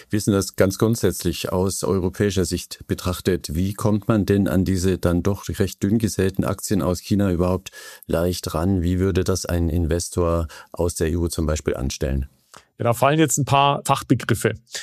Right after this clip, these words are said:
Speaker 1: Mhm.
Speaker 2: Denn es gibt im Wesentlichen drei unterschiedliche Kategorien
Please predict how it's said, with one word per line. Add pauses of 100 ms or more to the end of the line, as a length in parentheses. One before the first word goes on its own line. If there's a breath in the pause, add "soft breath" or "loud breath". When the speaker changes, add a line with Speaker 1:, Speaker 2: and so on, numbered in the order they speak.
(140 loud breath)
Speaker 1:
Mhm. (200)
Speaker 2:
Denn (140)
es
gibt (140)
im
Wesentlichen
drei
unterschiedliche (160)
Kategorien